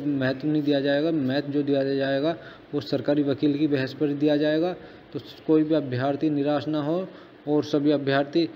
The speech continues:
परेशान ना हो, क्योंकि उद्देश्य यही है कि सारे पद भर लिए जाएं दोबारा counseling होकर, जिससे कोई भी अभ्यर्थी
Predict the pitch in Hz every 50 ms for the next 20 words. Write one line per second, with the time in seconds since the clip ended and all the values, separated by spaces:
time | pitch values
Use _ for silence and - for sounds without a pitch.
0 | - - - - - - - - - - - - - - - - - - - -
1 | - - - - - - - - - - 135 139 127 - 147 147 147 151 156 160
2 | 151 143 165 185 185 175 - - - - - - - - - - - - - -
3 | - - 160 156 - 165 175 180 180 160 - 135 131 135 - - - - - -
4 | - - - - - - - - - - - - - - - - - - - -
5 | - - - 104 101 - - - - - - - - - - 131 147 160 143 131
6 | 123 120 123 - - - - 147 139 - - - 127 - - - - - 156 131
7 | 123 165 165 165 165 - 190 175 160 151 147 151 165 165 165 175 160 170 180 165
8 | - - 139 135 147 160 160 160 160 156 147 131 120 123 127 139 143 147 147 143
9 | 151 156 170 190 190 - - - - - - - - 131 127 139 143 151 156 -
10 | - 143 143 147 - - 151 156 156 160 147 131 147 151 151 180 185 185 175 -
11 | - - - - - - - 151 - - - 170 170 160 160 - 156 156 156 151
12 | 151 160 160 147 139 131 127 131 135 135 131 - 180 202